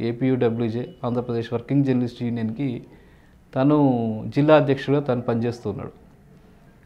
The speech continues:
అంటే తను ఒక జర్నలిస్ట్గా చాలా డైనమిక్ జర్నలిస్ట్ అప్పుడు ఆయన. అంటే కత్తుల వంతెన మీద, ఆ, జర్నలిజం నడుస్తున్న సందర్భం అది.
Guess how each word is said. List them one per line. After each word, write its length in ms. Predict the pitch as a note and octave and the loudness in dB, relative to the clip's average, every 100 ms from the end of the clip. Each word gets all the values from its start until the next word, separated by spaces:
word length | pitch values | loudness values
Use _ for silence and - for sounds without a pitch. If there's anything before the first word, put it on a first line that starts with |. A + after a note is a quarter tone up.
| - - | -20 -10
అంటే 380 | - F3+ F3 E3+ | -2 4 6 6
తను 340 | E3+ C3+ D#3+ F3 F3 E3+ E3+ E3 D#3+ D#3 D3 - - | 4 4 6 6 4 2 0 0 0 -2 -4 -6 -10
ఒక 160 | B2+ C3+ | -6 -2
జర్నలిస్ట్గా 960 | B2 B2 D3+ F#3+ F#3+ F#3+ F#3 F3 E3+ - C3+ | 2 4 6 6 4 4 6 6 4 2 4
చాలా 180 | C#3+ | 6
డైనమిక్ 520 | D3+ A#2+ C#3+ F3 F3+ D3+ | 6 6 6 4 0 0
జర్నలిస్ట్ 460 | D3 D3 C#3 C#3 | 0 2 0 -2
అప్పుడు 260 | A#2+ G#2+ G2+ | -4 -4 -6
ఆయన. 140 | G2+ - - - - - - - - | -6 -10 -16 -20 -20 -20 -20 -18 -8
అంటే 160 | A#2 | -4
కత్తుల 360 | A#2 B2+ - D#3 | -2 -2 2 4
వంతెన 340 | D3+ D3 C#3+ | 6 4 2
మీద, 240 | C#3 C3+ C3 | 2 4 2
ఆ, 960 | C3 B2 C3 - - - - _ B2+ | 2 0 -6 -14 -20 -20 -20 _ -6
జర్నలిజం 500 | A#2+ C#3 C#3+ C3+ C3 | 0 4 4 4 2
నడుస్తున్న 400 | B2 A#2+ - A#2+ | 2 0 -2 -4
సందర్భం 500 | A2+ G#2+ A2+ G2+ G#2 | -4 -2 -2 -2 -6
అది. 260 | F#2+ F2+ | -6 -8